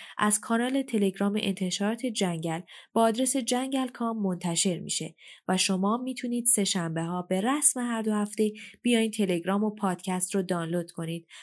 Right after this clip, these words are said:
و توی راه یا موقع رانندگی، موقع خواب، آشپزی یا هر کار دیگه‌ای بهش گوش کنید.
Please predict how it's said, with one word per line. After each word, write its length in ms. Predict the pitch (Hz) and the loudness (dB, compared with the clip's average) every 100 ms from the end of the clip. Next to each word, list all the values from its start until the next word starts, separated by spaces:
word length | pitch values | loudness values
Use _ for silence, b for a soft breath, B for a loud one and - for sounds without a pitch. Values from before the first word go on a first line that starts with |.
| B | B
و 80 | 349 | 0
توی 260 | 339 285 262 | 4 4 4
راه 260 | 247 247 | 4 4
یا 160 | 233 214 | 4 4
موقع 400 | 202 196 208 208 | 4 2 4 4
رانندگی، 720 | 208 185 175 165 165 175 196 | 4 2 0 -2 -2 0 0
موقع 360 | 190 175 185 190 | 0 -2 0 -2
خواب، 340 | - 202 196 | 0 0 2
آشپزی 500 | 196 202 220 220 254 | 0 0 -2 -2 -2
یا 300 | 254 269 285 285 | -2 0 0 0
هر 340 | 294 285 302 285 | -2 0 0 -2
کار 320 | 269 262 233 | -2 2 2
دیگه‌ای 400 | 196 190 196 202 B B - | 0 0 0 0 B B 2
بهش 340 | 202 202 - | 4 4 0
گوش 320 | - 175 - | -2 -2 -2
کنید. 320 | - - - | -6 -10 -12